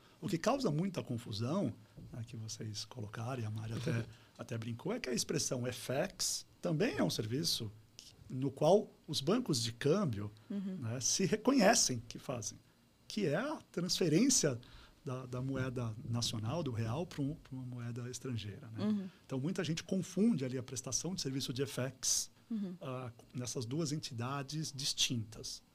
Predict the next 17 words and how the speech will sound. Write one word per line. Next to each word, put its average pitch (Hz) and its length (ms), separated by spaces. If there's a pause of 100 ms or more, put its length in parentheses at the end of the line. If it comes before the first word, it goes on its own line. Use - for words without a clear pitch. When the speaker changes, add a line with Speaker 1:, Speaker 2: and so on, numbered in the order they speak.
(380)
Speaker 1:
Uma 123 220
coisa 175 300
é - 20
o 180 40
prestador 135 580
de 196 100
serviço 123 440
de 117 100
F - 160
X, - 340 (380)
que - 100
é 196 40
esse 190 160
intermediário 170 640
que - 120
vai 117 260 (260)
coletar 147 580